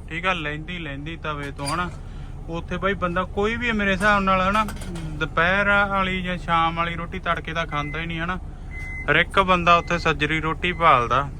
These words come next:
ਤੇ ਇੱਥੇ ਆ ਨਾ, ਆਹ ਮੁਲਕਾਂ 'ਚ ਬੰਦੇ ਨੂੰ ਸਾਰਾ ਸਾ-, ਸਾਰਾ ਕੁਛ ਹੀ ਹਨਾ ਦੇਖਣਾ ਪੈਂਦਾ ਬੰਦੇ ਨੂੰ, ਤੇ ਖਾਣਾ ਪੀਣਾ ਵੀ ਪੈਂਦਾ ਉਵੇਂ ਹੀ, ਕਿਉਂਕਿ ਬਾਈ ਇੱਥੇ ਉਹੀ ਆ, ਘਰੋਂ ਬਣਾ ਲਿਆਉਂਦੇ, ਚੱਲ ਹਨਾ, ਵਿਆਹੇ ਹੋਏ ਹੈਗੇ ਆ,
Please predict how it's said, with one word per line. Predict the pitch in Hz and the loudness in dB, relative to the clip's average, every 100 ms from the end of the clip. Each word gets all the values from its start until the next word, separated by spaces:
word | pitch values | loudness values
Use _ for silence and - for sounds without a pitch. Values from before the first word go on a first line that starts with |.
| - | -4
ਤੇ | 156 156 160 - - 151 | 2 2 0 -6 -10 -4
ਇੱਥੇ | 160 - - 185 180 | -4 -4 0 4 6
ਆ | 180 | 6
ਨਾ, | 185 | 6
ਆਹ | 180 190 | 6 6
ਮੁਲਕਾਂ | 185 175 - 170 | 4 -2 0 -2
'ਚ | 165 | -2
ਬੰਦੇ | 165 160 | -4 -4
ਨੂੰ | 160 | -4
ਸਾਰਾ | 156 151 160 175 175 - - - - - - - - | 0 2 4 4 0 -8 -14 -14 -14 -14 -14 -12 -10
ਸਾ-, | - 143 - 160 151 | -4 -4 -4 -10 -2
ਸਾਰਾ | 143 160 185 | 2 2 2
ਕੁਛ | 180 170 | -2 -4
ਹੀ | 180 | -4
ਹਨਾ | 190 | -4
ਦੇਖਣਾ | 180 156 156 151 | -4 -6 -4 -4
ਪੈਂਦਾ | 147 143 143 | -4 -6 -6
ਬੰਦੇ | 139 139 147 | -6 -6 -6
ਨੂੰ, | 185 - - - - - | -6 -8 -10 -10 -8 -8
ਤੇ | 139 127 | -8 -4
ਖਾਣਾ | 135 139 | -2 0
ਪੀਣਾ | 135 139 147 | -2 -2 0
ਵੀ | 160 | -2
ਪੈਂਦਾ | 151 143 135 | -2 -2 -2
ਉਵੇਂ | 139 143 147 | -2 -2 -2
ਹੀ, | 147 - - - - - - | -4 -8 -8 -8 -8 -8 -4
ਕਿਉਂਕਿ | 196 202 | -2 2
ਬਾਈ | 202 214 | 4 4
ਇੱਥੇ | 208 - 202 | 2 2 2
ਉਹੀ | 202 208 | 4 4
ਆ, | 202 196 | 2 2
ਘਰੋਂ | 202 185 | 2 4
ਬਣਾ | 170 165 | 6 6
ਲਿਆਉਂਦੇ, | 165 185 180 | 6 2 2
ਚੱਲ | 175 175 | 0 0
ਹਨਾ, | 180 175 - - 160 135 | 0 -2 -4 -6 -6 -6
ਵਿਆਹੇ | 147 147 143 139 147 | -6 -4 -2 0 0
ਹੋਏ | 156 147 | 0 0
ਹੈਗੇ | 139 | -2
ਆ, | 156 | -2